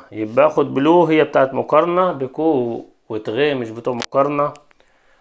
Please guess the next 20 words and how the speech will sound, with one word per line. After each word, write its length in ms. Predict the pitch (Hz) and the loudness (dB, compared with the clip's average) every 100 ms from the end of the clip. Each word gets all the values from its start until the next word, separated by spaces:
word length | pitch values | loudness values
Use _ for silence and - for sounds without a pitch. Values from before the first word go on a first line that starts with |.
| _ _ | _ _
أوتون 460 | 120 - 180 185 160 | -6 2 4 4 2
دو 160 | 165 | 0
بيجي 260 | 147 147 143 | 0 -2 0
وراها 540 | 131 131 131 127 127 - 123 | 4 6 4 2 -4 -10 -10
اسم. 340 | 123 - 87 - _ _ _ _ _ _ _ _ - | -10 -12 -18 -20 _ _ _ _ _ _ _ _ -2
مارك 360 | 120 151 147 | 2 4 4
يابسون 460 | 151 156 156 180 175 | 4 4 4 2 4
غائب، 400 | 160 175 180 175 | 6 6 6 4
أنا 200 | 165 160 | 2 0
سوف 340 | 156 175 170 | 2 0 4
أتصل 400 | 156 - 175 170 | 2 4 0 0
إليه، 600 | 160 143 151 175 160 165 | 0 0 4 4 4 2
آخد 240 | 160 170 156 | 2 2 0
لوي. 300 | 156 107 - - _ _ _ _ _ _ _ _ _ _ _ - | -2 -4 -6 -16 _ _ _ _ _ _ _ _ _ _ _ -4
باسون 640 | 113 123 127 - 151 139 | 2 2 2 2 2 4
هوايات 720 | 131 135 135 143 165 180 - | 4 6 6 6 6 2 6
جمع، 760 | 180 175 - 123 151 165 156 160 | 6 6 2 2 2 4 4 2
آخد 220 | 151 151 | 0 -4
سي 280 | 151 147 147 | -2 -2 0
التالتة. 520 | 143 120 - - - | 0 -2 -4 -8 -20